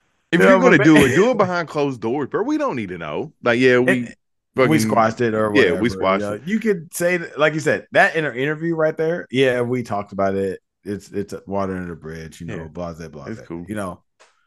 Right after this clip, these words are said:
Speaker 2: It's just we saw it. So
Speaker 1: Yeah.
Speaker 2: I, maybe the team made him do it. I don't know. That's
Speaker 1: Oh,
Speaker 2: why I
Speaker 1: the
Speaker 2: said
Speaker 1: team
Speaker 2: I
Speaker 1: one thousand percent made him do it.
Speaker 2: I'm not built for that. You know what I'm saying? Like, it's, it's because of that.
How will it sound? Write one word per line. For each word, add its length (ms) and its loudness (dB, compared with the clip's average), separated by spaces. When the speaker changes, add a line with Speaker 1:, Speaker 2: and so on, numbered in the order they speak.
Speaker 2:
It's 140 0
just 180 -2
we 100 0
saw 280 0
it. 120 -14
So 280 -2
Speaker 1:
Yeah. 200 2
Speaker 2:
I, 60 -6
maybe 260 0
the 120 -6
team 400 -6
made 160 0
him 120 -6
do 160 -4
it. 120 -10
I 80 0
don't 200 -2
know. 480 -4
That's 140 4
Speaker 1:
Oh, 60 6
Speaker 2:
why 60 6
I 40 4
Speaker 1:
the 60 -4
Speaker 2:
said 100 0
Speaker 1:
team 120 0
Speaker 2:
I 40 -6
Speaker 1:
one 80 -4
thousand 240 -2
percent 260 -12
made 140 -8
him 80 -12
do 180 -6
it. 60 -8
Speaker 2:
I'm 300 0
not 360 -4
built 440 -8
for 280 -4
that. 260 -18
You 100 -2
know 80 0
what 60 0
I'm 80 -6
saying? 300 -4
Like, 180 -4
it's, 220 -4
it's 320 -4
because 420 -2
of 140 -8
that. 220 -12